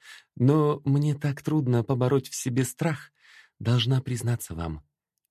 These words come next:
когда я заявила Сергею Турову, что слияния компаний не будет, я сама себя не узнала. А в этом балчуге я совсем растерялась. Хотела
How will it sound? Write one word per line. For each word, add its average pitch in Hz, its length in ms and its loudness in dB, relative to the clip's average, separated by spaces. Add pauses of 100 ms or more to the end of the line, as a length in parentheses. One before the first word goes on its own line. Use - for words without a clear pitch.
(100)
когда 110 360 2
я 107 380 2
заявила 95 640 -2
Сергею 101 680 0
Турову, 98 600 2
что - 320 -6
слияния 110 760 0
компаний 117 640 0
не 107 200 2
будет, 127 460 0 (840)
я 127 220 6
сама 135 460 2
себя 143 320 2
не 117 100 4
узнала. 101 640 0 (640)
А 123 200 6
в 113 60 2
этом 131 320 4
балчуге 131 520 2
я 123 360 2 (520)
совсем 165 440 0
растерялась. 139 680 -2 (220)
Хотела 147 480 4